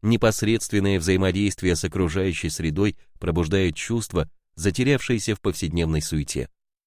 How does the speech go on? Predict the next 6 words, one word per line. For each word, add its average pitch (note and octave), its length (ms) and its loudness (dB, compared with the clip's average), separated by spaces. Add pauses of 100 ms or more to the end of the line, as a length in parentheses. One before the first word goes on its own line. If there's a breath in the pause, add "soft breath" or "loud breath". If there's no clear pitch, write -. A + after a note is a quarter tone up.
(380)
Волонтёры D#3 640 2
очищают D3 640 -2
пляжи C3 480 2
и A#2 160 0
восстанавливают A#2 760 2
леса, D#2 480 0